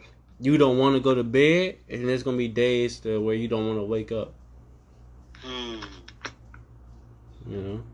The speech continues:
Speaker 2: Man, that's, that's real, man.
Speaker 1: Yeah, bro.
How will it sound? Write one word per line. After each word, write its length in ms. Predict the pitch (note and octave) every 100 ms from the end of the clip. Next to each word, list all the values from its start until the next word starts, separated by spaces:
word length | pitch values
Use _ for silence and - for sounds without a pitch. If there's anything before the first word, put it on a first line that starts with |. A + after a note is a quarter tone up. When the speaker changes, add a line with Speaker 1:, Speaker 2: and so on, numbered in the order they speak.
| - - - - - - A2+
Speaker 2:
Man, 460 | A#2 A#2 A2 G2
that's, 300 | A2+ C#3 - - - - - - - - - - - - - - - - - B2+
that's 240 | C3+ A#2+
real, 220 | C#3+ E3
man. 320 | A#2+ A#2 B2+ B2+ - - - - - - - F2+
Speaker 1:
Yeah, 300 | F#2+ A2 B2+
bro. 460 | G#2 G2+ G#2 G2